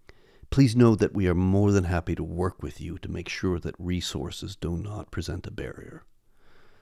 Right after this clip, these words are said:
For those of you that are interested, please don't hesitate to get in touch with any questions. We can be reached by email at on becoming podcast at gmail dot com, or you can send us a D M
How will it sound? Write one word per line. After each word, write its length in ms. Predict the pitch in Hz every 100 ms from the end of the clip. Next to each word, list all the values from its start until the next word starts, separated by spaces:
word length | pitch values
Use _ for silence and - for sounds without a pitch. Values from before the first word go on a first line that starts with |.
| -
For 100 | -
those 240 | 139 196 165
of 100 | 117
you 220 | 110 104
that 160 | 95
are 60 | 80
interested, 460 | 104 104 98 - 82 - - -
please 240 | - 143 139
don't 200 | 143 120
hesitate 420 | 117 107 110 104
to 60 |
get 180 | 98 92
in 60 | -
touch 240 | 104 -
with 140 | 76 82
any 180 | 78
questions. 600 | 80 - - - - - - - - _ -
We 120 | 107
can 160 | - 92
be 120 | 92
reached 320 | 98 - -
by 120 | 80
email 560 | 73 95 87 87 80 67
at 140 | - -
on 160 | 92 98
becoming 340 | 98 87 82
podcast 800 | - 92 85 - 82 78 - -
at 100 | -
gmail 380 | 101 92 85 78
dot 260 | - -
com, 400 | - 113 107 113 - _ - - -
or 180 | 90
you 80 | 92
can 180 | - 92
send 220 | 98 95
us 120 | 76
a 60 | 87
D 260 | 80 85 78
M 360 | 76 78 -